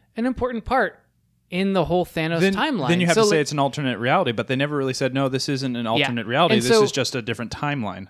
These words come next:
Speaker 1: And I mean, I know I'm getting into, like, nerdy
Speaker 2: No, no,
Speaker 1: little
Speaker 2: no, let it
Speaker 1: minutia
Speaker 2: flow.
Speaker 1: and
Speaker 2: Let it
Speaker 1: details,
Speaker 2: flow.
Speaker 1: but, like, but those are the kinds of things that I focus on afterwards, despite
Speaker 2: Yes.
Speaker 1: the fact that I, I am not shitting on this movie at all. It was a really good movie, and I enjoyed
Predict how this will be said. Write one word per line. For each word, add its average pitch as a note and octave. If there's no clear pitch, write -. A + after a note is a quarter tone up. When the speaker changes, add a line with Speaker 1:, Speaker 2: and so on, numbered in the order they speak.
Speaker 1:
And G3+
I G#3+
mean, G#3+
I G#3+
know A#3
I'm G3+
getting F3
into, E3
like, C3+
nerdy C#3+
Speaker 2:
No, F#3
no, G#3+
Speaker 1:
little -
Speaker 2:
no, A3
let B2+
it -
Speaker 1:
minutia D#3+
Speaker 2:
flow. D3+
Speaker 1:
and C#3
Speaker 2:
Let G#3
it C3
Speaker 1:
details, C3+
Speaker 2:
flow. A#2+
Speaker 1:
but, E3+
like, D3+
but E3+
those B3
are D#4
the D4
kinds F#3
of F3
things F3+
that C#3
I C#3+
focus D#3+
on C3+
afterwards, C3+
despite F#3
Speaker 2:
Yes. C3+
Speaker 1:
the G#3+
fact E3+
that F#3+
I, G3
I E3
am C#3+
not D#3+
shitting E3+
on D3+
this C#3+
movie C3+
at C3
all. A#2+
It F3+
was F#3+
a B3
really A3
good F#3
movie, F3
and C#3+
I D3+
enjoyed D#3